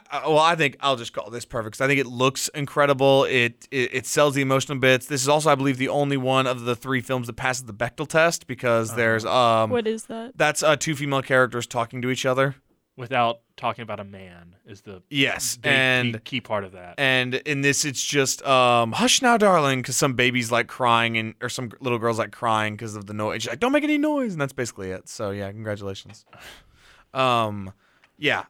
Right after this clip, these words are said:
Speaker 1: I think it's still
Speaker 2: Antiquated test.
Speaker 1: I mean
Speaker 2: I mean, like, I guess you could use it, but then, like, what about, like, movies where it's just, like, one person that doesn't pass the Bechdel test?
Speaker 1: That's true.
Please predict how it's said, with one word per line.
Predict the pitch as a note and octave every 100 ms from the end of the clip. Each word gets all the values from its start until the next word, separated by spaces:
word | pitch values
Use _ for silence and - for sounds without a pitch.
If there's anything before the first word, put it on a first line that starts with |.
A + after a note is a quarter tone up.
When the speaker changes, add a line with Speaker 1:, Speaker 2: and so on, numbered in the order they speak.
| _
Speaker 1:
I | C#3+ D3+ E3+
think | E3+ F3+ D#3 -
it's | D3 -
still | C3+ A#2+
Speaker 2:
Antiquated | G#2+
test. | - G2 F#2+ - _ _ _ _ _ _ _ _ _ _ _ _ -
Speaker 1:
I |
mean | E3 D#3+ C#3 A#2+ -
Speaker 2:
I | G3+
mean, | G3
like, | F#3 E3+ - _ _ -
I |
guess | C3+ D3+ D3
you | F3
could | D#3+
use | D#3 E3
it, | E3+
but | D#3
then, | D#3 D3+
like, | C#3 C3+ _
what | G3+
about, | F#3+ F3+
like, | F3 D#3+
movies | E3+ E3 E3+ D3+
where | D3+
it's |
just, | - D#3+ -
like, | C#3 C3 _
one | B2 D3
person | E3+ F3+ G2+
that |
doesn't | A2 C#3+
pass | B2+ A#2
the | A2+
Bechdel | G#2+ G#2+ G#2
test? | G#2 G#2+ - -
Speaker 1:
That's | -
true. | -